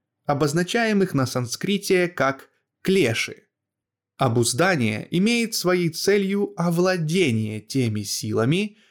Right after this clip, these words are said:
которые привязывают человека к миру. На языке святого Августина клеши соответствовали бы супербия или канкупискентия. Имеются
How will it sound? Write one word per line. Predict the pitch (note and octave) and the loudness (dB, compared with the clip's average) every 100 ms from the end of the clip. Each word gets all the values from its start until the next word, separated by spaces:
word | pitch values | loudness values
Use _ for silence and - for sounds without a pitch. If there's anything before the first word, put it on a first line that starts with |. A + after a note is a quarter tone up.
| _ - | _ -4
которые | B2 - E3+ A3 A3+ A3+ A3+ | -4 0 2 4 4 0 -2
привязывают | A3 D3+ B2 A#2+ A#2+ B2+ C3+ C#3+ C#3+ D3 - | -2 0 2 2 2 0 -2 -4 -4 -8 -16
человека | - D3 B2+ A2 G#2 - A2+ - | -4 0 2 2 -2 -6 -8 -10
к | - | -2
миру. | C3+ A2+ A2 - _ _ _ _ _ | 0 2 0 -8 _ _ _ _ _
На | C3 A#2+ A2+ A2+ A2+ | 0 2 2 0 -2
языке | - D3+ D#3+ F3 F#3+ F#3+ - | 0 2 0 0 0 2 0
святого | - C#3+ C#3+ B2 B2 - | -2 0 2 2 2 2
Августина | G3 D3 A#2 - A#2 G#2+ A2+ A2+ _ _ - | 0 0 -2 -2 -4 -2 -4 -6 _ _ -2
клеши | D3 A3 G#3 - - - | 2 2 0 -4 -6 -8
соответствовали | - D#3+ F#3 A#3+ A#3+ - F#3 F#3+ | -2 -2 -2 -4 -4 -8 -2 0
бы | E3+ F3+ F#3 F3+ F3+ _ - | 2 2 2 -2 -8 _ -10
супербия | - G#3 G3 G#3+ G3+ C#3 G#2+ G#2+ A2 A#2 - | -2 0 0 2 2 2 -2 -2 -4 -6 0
или | B2+ A#2 A#2 A2 _ _ - | 2 4 2 -2 _ _ -4
канкупискентия. | A#2+ A2+ A2+ B2+ C3+ C3+ - F3+ A#2+ - - - - _ _ _ - | -2 -2 -2 -2 0 -2 -2 -2 -2 -4 -10 -12 -18 _ _ _ 2
Имеются | D#3 G3+ G3 F#3 F#3 F3+ E3+ E3 | 4 4 4 0 0 0 2 0